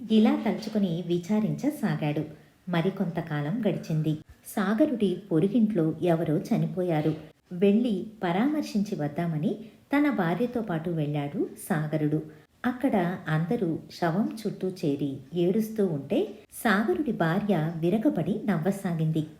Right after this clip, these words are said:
ఈ హఠాత్ పరిణామానికి సాగరుడు అప్రయత్నంగా తన భార్య భుజం తట్టి, "ఊరుకో,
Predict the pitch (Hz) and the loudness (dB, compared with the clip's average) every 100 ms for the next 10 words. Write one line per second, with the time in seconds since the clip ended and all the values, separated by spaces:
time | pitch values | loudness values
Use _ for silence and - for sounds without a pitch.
0 | 196 214 294 427 214 214 240 277 - 202 | -8 0 2 2 0 -2 -2 -4 -2 -2
1 | 180 180 165 151 147 240 370 - - - | 0 -2 0 -2 -2 -2 -2 -4 -18 -12
2 | - 208 226 - 220 175 175 170 165 - | -2 0 0 0 0 0 -2 -4 -6 0
3 | 262 - 190 165 165 156 165 - - - | 0 0 -2 -2 -2 -2 -4 -10 -12 -2
4 | 277 247 196 180 214 220 156 151 196 202 | 0 2 0 0 0 -2 0 0 0 -2
5 | 160 - 285 - - - - 185 214 285 | -4 -2 0 -2 -6 -20 -14 -4 2 2
6 | - 208 - | 4 2 0